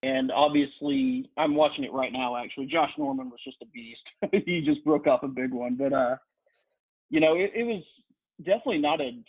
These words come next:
super talented Oklahoma team. I mean, more talented than people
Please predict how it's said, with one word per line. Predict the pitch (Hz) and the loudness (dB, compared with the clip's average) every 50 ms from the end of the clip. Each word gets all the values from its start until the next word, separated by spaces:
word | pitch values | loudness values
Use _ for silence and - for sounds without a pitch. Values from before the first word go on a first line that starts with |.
| - - | -12 -8
super | 156 151 147 170 139 | -8 -8 -6 -8 -8
talented | - 151 139 139 139 135 - 135 | -6 -6 -4 -4 -6 -6 -6 -6
Oklahoma | 135 139 131 135 135 135 131 127 123 - | -8 -8 -8 -8 -6 -4 -4 -4 -6 -6
team. | - 123 117 123 127 | -10 -10 -6 -2 0
I | 135 | 2
mean, | 143 143 143 151 147 156 | 2 2 2 0 -2 0
more | 175 202 208 202 | 2 2 2 4
talented | - 196 180 170 160 151 - 165 147 139 | 4 2 2 4 2 0 -2 -6 -4 -4
than | 131 127 | -4 -4
people | - 147 135 - 110 113 | -6 -8 -12 -12 -14 -18